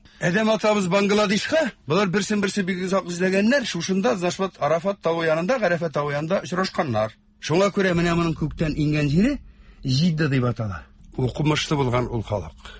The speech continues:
Мин уйлап йөргән идем, тимергә баш игәннәр, тимер тапканнар,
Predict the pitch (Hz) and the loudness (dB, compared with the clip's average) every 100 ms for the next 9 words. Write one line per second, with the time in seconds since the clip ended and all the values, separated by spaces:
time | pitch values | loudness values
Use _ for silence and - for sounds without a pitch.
0 | - - - 135 175 160 160 147 139 170 | -20 -10 0 2 4 2 0 -2 -2 0
1 | 165 139 - 131 139 139 131 135 135 135 | 0 -2 -2 -2 -2 -4 -2 -4 -4 -4
2 | 131 131 123 117 127 - 117 - 107 113 | -2 -2 -4 -6 -6 -6 -8 -6 -6 -2
3 | 139 | -2